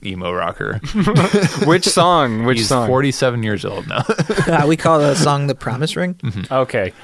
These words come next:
Speaker 3: Um,
Speaker 2: So I was gonna say that's the one of the ones I didn't listen to.
Speaker 3: That's
Speaker 2: I,
Speaker 3: fine.
Speaker 2: I'm pretty sure. I think <laughs> I know I listened to What's the Plan Right Now, The Point, but I think it was Promise Ring and Saturdays that I haven't.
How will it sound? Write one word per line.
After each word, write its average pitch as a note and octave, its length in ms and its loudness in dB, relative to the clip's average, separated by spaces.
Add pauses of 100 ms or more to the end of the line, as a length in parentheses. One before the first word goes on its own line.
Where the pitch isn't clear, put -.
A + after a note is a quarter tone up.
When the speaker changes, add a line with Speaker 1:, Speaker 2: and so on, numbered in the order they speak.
Speaker 3:
Um, B2 180 -4
Speaker 2:
So C3+ 80 2
I C3 60 6
was C#3 140 2
gonna C#3+ 120 2
say C3+ 140 2
that's B2+ 380 2 (180)
the B2 320 -2
one A#2+ 400 0
of A2+ 60 0
the G#2+ 80 2
ones G#2+ 180 0
I G#2 60 0
didn't G2+ 400 -2
listen F#2 320 -6
to. F2+ 260 -6 (140)
Speaker 3:
That's A#2+ 180 -6
Speaker 2:
I, A2 220 0
Speaker 3:
fine. A2 120 -6
Speaker 2:
I'm B2+ 160 0
pretty C3 340 2
sure. G2 460 -2
I A#2 120 -2
think A#2+ 320 -2 (120)
<laughs> - 120 -16
I A2+ 100 2
know B2+ 140 2
I C3+ 100 4
listened C3 260 0
to A#2 60 2
What's A#2+ 220 0
the A#2+ 80 -2
Plan A2+ 320 -2
Right G#2 180 2
Now, G2+ 240 -2
The F#2+ 120 -6
Point, G2+ 440 -8 (640)
but G#2+ 120 -2
I F#2+ 60 0
think A2+ 160 -2
it A2 40 -2
was G#2 140 -2
Promise A#2 460 -2
Ring G#2+ 180 -4
and G2 120 -6
Saturdays G2 640 -2
that G2 100 -4
I F#2 80 -2
haven't. F#2 340 -6